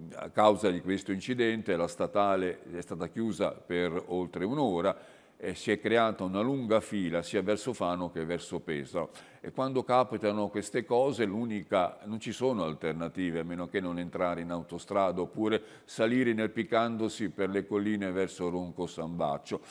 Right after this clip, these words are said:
Comunque non è una situazione agevole e in questo caso la Giunta deve accelerare i tempi per trovare un'alternativa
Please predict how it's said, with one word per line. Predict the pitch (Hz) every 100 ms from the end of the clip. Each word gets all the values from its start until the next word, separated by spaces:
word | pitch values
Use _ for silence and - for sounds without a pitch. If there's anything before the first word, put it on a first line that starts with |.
| - -
Comunque | - 127 131 120
non | 113 113
è | 113
una | 107 101 101
situazione | - 90 95 - 120 113 107 -
agevole | 110 98 95 73 87 87 - - -
e | -
in | 107
questo | 147 - 135
caso | 107 131 135 117
la | 117 117
Giunta | 107 139 151 123 135
deve | 107 101 117 113
accelerare | 110 - 104 101 110 110 110
i | 110
tempi | 123 131 139 135
per | 110 87
trovare | 90 90 95 104 101
un'alternativa | 98 104 101 101 95 104 110 107 135 139 131 - -